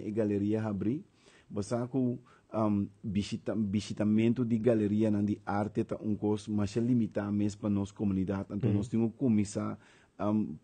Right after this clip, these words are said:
Speaker 1: propagar e mostrar a gente não que é importante. Ah, mas a tá um dois dias para você ali junto com o Bocasá,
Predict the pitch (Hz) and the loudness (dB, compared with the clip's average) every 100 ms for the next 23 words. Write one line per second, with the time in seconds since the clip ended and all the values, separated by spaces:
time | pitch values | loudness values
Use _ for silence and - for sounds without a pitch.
0 | _ 123 - 101 98 104 117 107 117 113 | _ 0 2 0 2 0 0 0 4 4
1 | 110 - 104 104 110 107 104 104 107 113 | 2 0 0 2 4 2 2 -2 -6 -4
2 | 107 110 160 165 156 151 147 147 135 147 | -4 -4 -2 -2 0 0 0 0 2 0
3 | 147 139 139 127 107 139 160 135 120 127 | 0 -2 0 0 0 -2 -2 -4 0 2
4 | 127 123 110 - 127 107 110 117 117 117 | 2 0 -4 -4 -2 0 0 2 2 0
5 | 127 107 104 110 - 107 107 110 | -2 -4 -2 -4 -2 -2 -2 -6